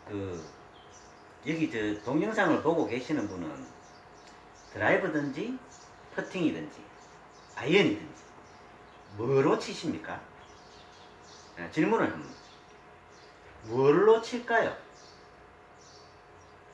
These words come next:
손목으로도 치죠, 그죠? 그죠? 예,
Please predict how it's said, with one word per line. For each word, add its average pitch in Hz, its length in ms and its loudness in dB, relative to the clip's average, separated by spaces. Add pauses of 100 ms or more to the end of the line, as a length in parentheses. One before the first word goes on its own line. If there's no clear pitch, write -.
(920)
손목으로도 254 640 6
치죠, 123 320 -10
그죠? - 180 -14 (640)
그죠? - 240 -12
예, 87 120 -12